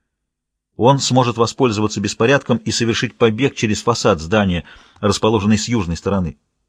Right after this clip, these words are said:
За фасадом враг будет наблюдать менее всего, а там есть заделанная много лет назад дверца, которую Пьер обнаружил, просматривая планы замка.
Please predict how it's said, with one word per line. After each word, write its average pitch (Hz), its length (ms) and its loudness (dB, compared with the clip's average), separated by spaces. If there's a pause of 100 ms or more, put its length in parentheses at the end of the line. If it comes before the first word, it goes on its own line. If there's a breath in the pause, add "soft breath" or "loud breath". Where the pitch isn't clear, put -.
(140)
За 92 200 -6
фасадом 139 560 -2
враг 127 340 -4
будет 127 240 -6
наблюдать 123 420 -2
менее 127 300 -2
всего, 160 380 -4 (520 soft breath)
а 120 160 2
там 160 300 2
есть 147 460 -2
заделанная 131 640 2
много 123 300 2
лет 120 180 0
назад 113 340 2
дверца, 143 640 -4 (580)
которую 107 320 2
Пьер 120 260 2
обнаружил, 120 580 2
просматривая 120 580 0
планы 110 340 2
замка. 95 360 0